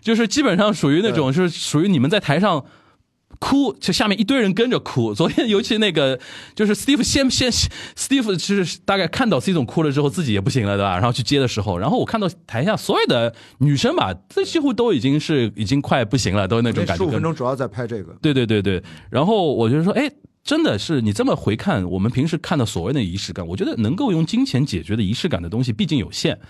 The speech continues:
Speaker 1: 你比如说啊，呃，餐食好一点，地方高大上一点，然后环节多一点，然后奖品丰富一点，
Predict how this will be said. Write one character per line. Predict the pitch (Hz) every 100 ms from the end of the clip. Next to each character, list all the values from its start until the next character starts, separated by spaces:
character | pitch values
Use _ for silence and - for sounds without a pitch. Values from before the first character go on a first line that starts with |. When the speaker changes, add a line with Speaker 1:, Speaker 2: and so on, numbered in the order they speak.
| -
Speaker 1:
你 | -
比 | 117
如 | 104
说 | 117
啊， | 131 117 - - - 101 98
呃， | 120 95
餐 | - 147 147
食 | 135
好 | 117 87
一 | 113
点， | 101 85 95 -
地 | 131
方 | 127
高 | 113 135
大 | 127
上 | 120 135
一 | 107
点， | 104 85 101 92
然 | 101
后 | 123
环 | 104 98
节 | 131
多 | 120 135
一 | 135
点， | 110 90
然 | 92
后 | 135
奖 | -
品 | 180 147
丰 | 170 226
富 | 233
一 | 175
点， | 139 139